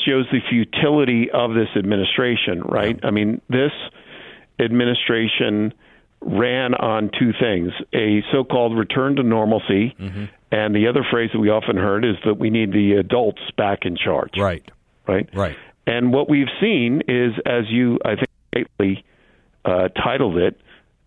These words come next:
Speaker 1: pandemonium.
Speaker 2: Yeah, I think it
Speaker 1: We see
Speaker 2: is.
Speaker 1: government failure all around. We see futility, if not, um, uh, provocative weakness, uh, internationally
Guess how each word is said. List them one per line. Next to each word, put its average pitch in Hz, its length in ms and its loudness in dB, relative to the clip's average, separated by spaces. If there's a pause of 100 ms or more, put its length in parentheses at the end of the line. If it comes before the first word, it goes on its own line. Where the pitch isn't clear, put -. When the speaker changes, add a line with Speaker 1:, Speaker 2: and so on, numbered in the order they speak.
(140)
Speaker 1:
pandemonium. 185 680 0
Speaker 2:
Yeah, 90 280 -6 (260)
I 98 80 -4
think 87 180 -8
it 139 60 -2
Speaker 1:
We 117 140 0
see 147 60 2
Speaker 2:
is. 117 60 -2
Speaker 1:
government 165 440 0 (100)
failure 131 460 2 (120)
all 117 280 2
around. 95 440 -2
We 113 240 2
see 113 260 2 (100)
futility, 127 760 2 (400)
if 113 220 0
not, 117 360 -2 (420)
um, 95 640 -2 (840)
uh, 95 240 2
provocative 120 680 0
weakness, 110 500 0 (600)
uh, 101 160 0 (100)
internationally 113 1000 -2